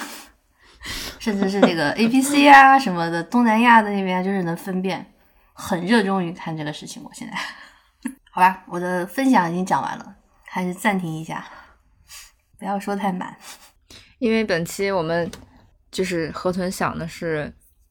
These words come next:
Speaker 2: 新年了，大家讲一下展望的东西。当然，
Speaker 1: 好虚啊。
Speaker 2: 这句话说出来我们都心虚啊，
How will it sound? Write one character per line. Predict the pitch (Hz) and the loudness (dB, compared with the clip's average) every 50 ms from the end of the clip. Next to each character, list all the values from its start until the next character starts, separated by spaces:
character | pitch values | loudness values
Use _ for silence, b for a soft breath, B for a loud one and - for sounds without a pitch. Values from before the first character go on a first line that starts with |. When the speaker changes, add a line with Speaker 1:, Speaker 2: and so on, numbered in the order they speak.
| _ _ - | _ _ -18
Speaker 2:
新 | - - - 180 180 | -12 -8 -6 -6 -6
年 | 175 160 139 139 | -4 -6 -6 -6
了， | 139 147 151 | -8 -8 -10
大 | 160 160 156 160 | -8 -8 -6 -6
家 | 160 165 165 170 | -6 -8 -10 -12
讲 | 170 - 160 - 143 151 | -12 -12 -12 -10 -8 -8
一 | |
下 | 156 165 165 | -6 -8 -6
展 | 160 - 151 - 143 | -4 -4 -4 -4 -4
望 | 147 156 156 | -6 -6 -6
的 | 147 143 | -8 -10
东 | 123 147 147 - 156 | -12 -12 -14 -14 -14
西。 | - - - - _ b b b b b b b b b b b b b b - | -14 -14 -16 -18 _ b b b b b b b b b b b b b b -6
当 | - 175 | -4 -2
然， | 170 170 170 | -2 -2 -4
Speaker 1:
好 | 175 170 | -4 -6
虚 | 170 170 185 | -4 -4 -2
啊。 | 175 | 2
Speaker 2:
这 | 175 | 2
句 | |
话 | 165 147 175 165 | 2 2 2 0
说 | 160 - 170 170 | -2 -2 -4 -4
出 | 175 | -2
来 | 175 156 | -4 -4
我 | 151 | -4
们 | 147 135 139 | -4 -4 -4
都 | 156 170 | -4 -4
心 | - - 175 170 175 | -2 -2 -4 -2 -2
虚 | 180 - - 170 165 | -4 -4 -6 -6 -4
啊， | 160 147 135 135 | -4 -4 -4 -6